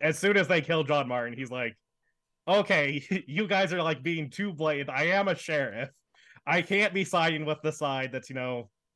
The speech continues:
out killing people in the streets, that's forging documents." So he switches sides.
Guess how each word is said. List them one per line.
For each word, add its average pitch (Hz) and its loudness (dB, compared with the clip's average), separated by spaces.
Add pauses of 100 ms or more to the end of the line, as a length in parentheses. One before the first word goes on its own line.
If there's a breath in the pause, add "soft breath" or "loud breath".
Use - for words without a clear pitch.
(120)
out 185 4
killing 170 0
people 160 -4
in 151 -2
the 151 -2
streets, 135 -8
that's 135 -8
forging 147 0
documents." 113 -6 (380 soft breath)
So 160 2
he 190 4
switches 170 2
sides. 98 -6